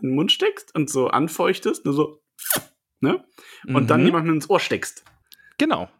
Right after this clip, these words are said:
Speaker 1: Und das ist super unangenehm für denjenigen, der den Finger ins Ohr gesteckt bekommt.
Speaker 2: Ja.
Speaker 1: Und das hat mein Bruder immer mit bei mir gemacht. Der kam immer von hinten und geschrien, „Feuchter Fuzzi!“ und flutsch, Finger im Ohr.
Speaker 2: Das ist ein feuchter Fuzzi.
Speaker 1: Das ist
Speaker 2: Ja.
Speaker 1: super doof gewesen. Ich hab ihn dann immer mit Büchern
Speaker 2: So.
Speaker 1: beworfen.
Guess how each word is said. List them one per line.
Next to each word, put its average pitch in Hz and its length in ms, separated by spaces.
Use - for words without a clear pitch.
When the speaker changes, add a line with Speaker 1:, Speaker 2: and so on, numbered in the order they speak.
Speaker 1:
Und 139 140
das 139 120
ist 135 160
super 196 320
unangenehm 160 580
für 139 140
denjenigen, 143 420
der 135 80
den 135 80
Finger 151 220
ins 107 120
Ohr 101 120
gesteckt 104 280
bekommt. 113 420
Speaker 2:
Ja. 113 580
Speaker 1:
Und 135 240
das 131 100
hat 147 80
mein 139 140
Bruder 147 280
immer 98 180
mit 98 120
bei 98 120
mir 98 120
gemacht. 98 340
Der 113 80
kam 143 100
immer 151 120
von 131 160
hinten 180 280
und 147 120
geschrien, 139 300
„Feuchter - 300
Fuzzi!“ 349 340
und 226 100
flutsch, - 540
Finger 117 200
im 98 120
Ohr. - 200
Speaker 2:
Das 104 240
ist 117 80
ein 147 100
feuchter 175 360
Fuzzi. 208 360
Speaker 1:
Das 107 180
ist 135 100
Speaker 2:
Ja. 127 180
Speaker 1:
super 165 680
doof - 520
gewesen. - 580
Ich - 80
hab 143 60
ihn 147 80
dann 139 100
immer 139 140
mit 123 200
Büchern 135 340
Speaker 2:
So. - 20
Speaker 1:
beworfen. 190 640